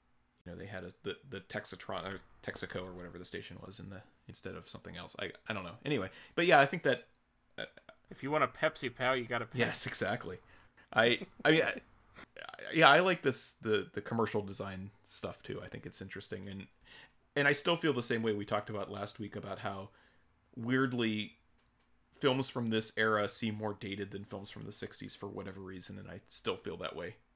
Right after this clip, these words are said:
Speaker 1: I, either the clothing or just the way,
Speaker 2: Oh, yeah.
Speaker 1: you know, the color of the cars, the shapes
Speaker 2: It's
Speaker 1: of the
Speaker 2: the
Speaker 1: cars, stuff like that.
Speaker 2: It's the, the clothing, the vehicles,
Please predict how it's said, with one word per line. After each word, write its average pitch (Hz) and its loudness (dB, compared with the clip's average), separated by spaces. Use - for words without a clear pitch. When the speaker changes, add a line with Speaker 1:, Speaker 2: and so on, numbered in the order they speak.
Speaker 1:
I, - -12
either 110 -2
the 95 -4
clothing 127 2
or 104 -6
just 117 -4
the 120 2
way, 110 6
Speaker 2:
Oh, 233 10
yeah. 127 2
Speaker 1:
you 104 -6
know, 98 -10
the 98 -10
color 107 0
of 98 -4
the 80 -8
cars, 113 0
the 101 -8
shapes 120 2
Speaker 2:
It's 120 0
Speaker 1:
of 107 -2
the 107 0
Speaker 2:
the 98 4
Speaker 1:
cars, 98 2
stuff - -6
like 98 -10
that. 87 -8
Speaker 2:
It's - -6
the, 175 0
the 156 -6
clothing, 202 0
the 127 -6
vehicles, 147 -2